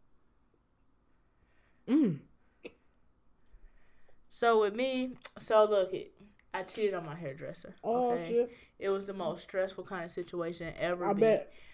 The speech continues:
Speaker 2: Like, because the whole time leading up to it, I'm like, "I'm gonna get caught. This is gonna be all
Speaker 1: You
Speaker 2: bad."
Speaker 1: getting it done at the same place?
Speaker 2: No,
Speaker 1: Oh.
Speaker 2: but they know each other.
Speaker 1: Oh.
Speaker 2: Yeah, so it was like, <sighs> "This is gonna be all bad." So then I get there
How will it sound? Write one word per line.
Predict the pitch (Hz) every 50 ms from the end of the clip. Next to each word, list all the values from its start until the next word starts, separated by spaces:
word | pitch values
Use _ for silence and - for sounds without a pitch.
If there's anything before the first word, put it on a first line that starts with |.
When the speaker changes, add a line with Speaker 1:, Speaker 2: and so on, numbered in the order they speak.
| - - -
Speaker 2:
Like, | 180 170 170 180
because | 180 185 214 196 180 -
the | 156
whole | 196 220 214 208 208
time | 214 233 208 196 190
leading | 190 208 202 196
up | 185 185
to | - 220
it, | 190
I'm | 190 190
like, | 185 175 165 160 156
"I'm | 151
gonna | 170 170
get | 160 156 147 151
caught. | - 175 165 160 156 - - - - - - - - - - - - -
This | 175 170
is | 180 180
gonna | 175 165
be | 160 160 156
all | 165 175 175 185
Speaker 1:
You | 175
Speaker 2:
bad." | 170 170 180 240 247 247
Speaker 1:
getting | 262 254 240
it | 226 208
done | 233 233 233
at | 226 214
the | 202
same | 233 247 240
place? | 247 277 285 311 320 - - - - - - - - - - -
Speaker 2:
No, | 170 190 226 247 220 190 170 165 185 - - - - - -
Speaker 1:
Oh. | - 202 180
Speaker 2:
but | 170 190 185
they | 185 170
know | 175 190 196 180
each | 170 170 180
other. | 143 135 - 165 - - - -
Speaker 1:
Oh. | 165 170 170 180 190 185 175 165 156 147 - - - _ - -
Speaker 2:
Yeah, | 170 185 185 180 165 151 151 190
so | 196 - 208 190 185 185 165 151 160
it | 220 233
was | 226 220 220 202
like, | 208 202 185 170 170 170 - -
<sighs> | - -
"This | - 180 175 -
is | 170
gonna | 170 160 156
be | 151 147
all | 156 165 160 156
bad." | 160 165 147 143 147 - - -
So | - - 175
then | 180 190 196 190 185 185 185 196 - - - - - - - _ _ -
I | - 156 170
get | 175 202 220 226 220 -
there | 214 202 196 190 190 180